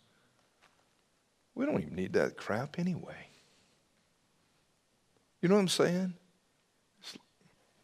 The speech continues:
stop. Just give that. What, what do you have? "Hey, I got an extra piece of chicken. Come on and eat with me." Let's give thanks.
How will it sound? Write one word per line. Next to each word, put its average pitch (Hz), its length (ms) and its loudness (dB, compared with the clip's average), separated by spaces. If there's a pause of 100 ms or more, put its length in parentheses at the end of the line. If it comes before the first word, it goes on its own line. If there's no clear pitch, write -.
(220)
stop. - 440 -8 (840)
Just - 220 -2
give 139 220 2
that. - 140 0
What, 127 240 -4
what 139 120 0
do 151 80 -2
you 135 100 0
have? 90 320 -2 (2250)
"Hey, 95 180 4
I 104 80 4
got 110 160 2
an 101 120 0
extra - 280 0
piece 113 240 0
of - 80 -6
chicken. 90 320 0
Come - 160 -4
on 85 100 2
and 87 120 0
eat 80 120 -4
with 78 120 -2
me." 78 180 -2 (4000)
Let's - 160 0
give 127 180 2
thanks. - 400 -4